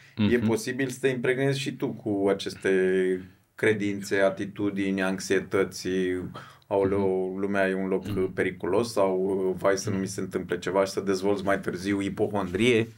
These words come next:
Speaker 2: Mhm.
Speaker 1: anxietate socială și așa mai
Speaker 2: Așa.
Speaker 1: departe.
Speaker 2: Și atunci această acceptare,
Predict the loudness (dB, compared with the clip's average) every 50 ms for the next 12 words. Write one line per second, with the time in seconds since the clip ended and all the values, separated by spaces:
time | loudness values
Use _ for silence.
0 | -6 -2 0 0 0 0 0 0 0 0 0 0 0 0 2 0 0 -2 0 4
1 | 2 2 4 4 0 0 2 0 0 0 0 -2 0 2 4 4 4 4 2 0
2 | -2 -4 -2 0 0 2 2 2 2 2 2 2 2 0 0 0 0 0 0 -2
3 | -8 -12 -12 -14 -16 -18 -20 -20 -20 -20 -20 -20 _ _ _ -2 0 2 2 2
4 | 0 2 2 2 2 4 2 2 2 2 0 -2 -2 -4 -4 0 0 0 0 0
5 | -6 -4 -2 0 2 2 4 4 4 4 4 2 -2 -8